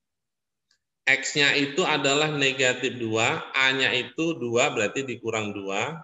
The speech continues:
Y-nya adalah ini, lima dikurang satu,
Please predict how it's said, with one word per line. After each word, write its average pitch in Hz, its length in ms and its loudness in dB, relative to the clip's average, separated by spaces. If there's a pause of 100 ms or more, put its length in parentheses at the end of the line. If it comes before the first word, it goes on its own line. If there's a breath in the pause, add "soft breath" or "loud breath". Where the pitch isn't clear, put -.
(160)
Y-nya 120 480 0
adalah 113 260 0
ini, 143 400 -4 (960)
lima 117 800 -2
dikurang 113 480 -2
satu, 113 480 -6